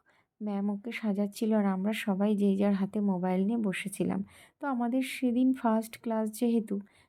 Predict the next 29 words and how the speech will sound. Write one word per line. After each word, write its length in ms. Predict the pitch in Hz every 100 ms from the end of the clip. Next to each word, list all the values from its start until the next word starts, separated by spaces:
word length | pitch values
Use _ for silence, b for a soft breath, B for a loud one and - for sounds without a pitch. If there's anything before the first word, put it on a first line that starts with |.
| _
তাই 160 | 220 202
জন্য 200 | 208 220 226
আমাদের 320 | 220 214 262
বেস 280 | 202 202 196 196
মেকআপ 340 | 180 - 180 -
ছিল, 180 | 190 185
ফেস 280 | 180 214 208 214
মেকআপের 440 | 208 208 220 339
কিছুটা, 460 | 339 208 202 185 190 -
পুরো 200 | 233 262
টোটালটা 600 | 262 220 202 214 214 220
কিন্তু 320 | 226 254 247 277 233
নয়, 320 | 185 175 202 208 B B B B
কারণ 220 | 285 277 262 -
ফাউন্ডেশন 560 | - 226 220 220 220 214
সম্বন্ধে 440 | 214 220 202 196 202
এটা 160 | 190 196
ওটা 180 | 196 208
সম্বন্ধে 440 | 208 196 175 180 214
ম্যাম 220 | 196 180
বলছিলেন। 520 | 180 170 175 - 202 - B B B
তো 80 | - 294
যাই 340 | 240 269 277
হোক, 180 | 254 262 269 _ _ _ _ _ _ _ _ _ B B B -
ক্লাসটা 420 | 214 214 220 262
যেহেতু 300 | 254 262 262 262
আমার 220 | 240 247
জীবনে 420 | 226 254 254 226 202
প্রথম 360 | 208 220 233